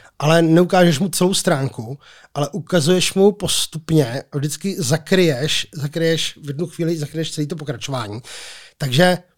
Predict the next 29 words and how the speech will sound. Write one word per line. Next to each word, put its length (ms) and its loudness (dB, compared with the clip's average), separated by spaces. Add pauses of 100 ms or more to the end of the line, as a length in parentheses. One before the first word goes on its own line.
(140)
ty 60 0
mu 80 6
ukážeš 320 4
třeba 160 4
začátek 440 2
věty 400 -2
a 160 -10
ono 100 2
to 120 0
má 300 2 (540)
uhádnout, 420 4
co 80 -4
bude 140 0
další 260 0
slovo. 300 -4 (840)
Když 200 0
to 100 -4
uhádne, 720 -2 (180)
OK, 200 -10 (160)
pokračujeme 440 -4
dál. 260 -4
Když 180 0
ho 60 4
neuhádne, 760 0 (280)
tak 140 -10
ten 160 0
model 360 4
trošku 480 -4
upravíme, 680 -4